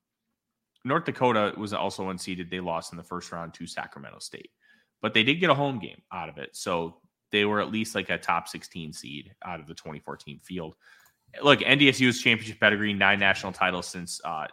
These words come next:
two thousand eleven. And two thousand ten, they got screwed out of it, uh, a final appearance because of a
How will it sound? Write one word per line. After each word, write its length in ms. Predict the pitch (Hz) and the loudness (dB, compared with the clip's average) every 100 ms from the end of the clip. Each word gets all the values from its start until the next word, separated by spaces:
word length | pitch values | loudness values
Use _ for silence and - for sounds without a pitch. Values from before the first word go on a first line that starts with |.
| _ | _
two 100 | - | -6
thousand 260 | 101 90 82 | -2 -2 -2
eleven. 380 | 80 85 85 - _ _ _ _ - - | -2 -2 -4 -10 _ _ _ _ -18 -8
And 560 | 90 85 80 80 80 - _ _ _ _ _ _ _ _ | -4 -2 -4 -6 -10 -16 _ _ _ _ _ _ _ _
two 140 | - 143 | -2 6
thousand 340 | 135 127 107 | 8 6 2
ten, 380 | - 127 113 92 - _ 113 | 2 2 2 -2 -10 _ -2
they 80 | |
got 160 | 127 104 | 4 4
screwed 400 | - - 139 135 | 2 -2 0 6
out 160 | 110 101 | 8 8
of 80 | |
it, 140 | 95 - - | 2 -4 -2
uh, 300 | 95 87 80 - _ _ _ - | 0 0 -4 -10 _ _ _ -10
a 100 | 92 | -8
final 480 | - - 107 117 92 | -8 -2 0 0 -2
appearance 560 | - - 135 98 87 - _ _ _ | -6 -6 -4 -4 -8 -14 _ _ _
because 240 | 107 117 | -8 -6
of 60 | |
a 80 | 101 | -4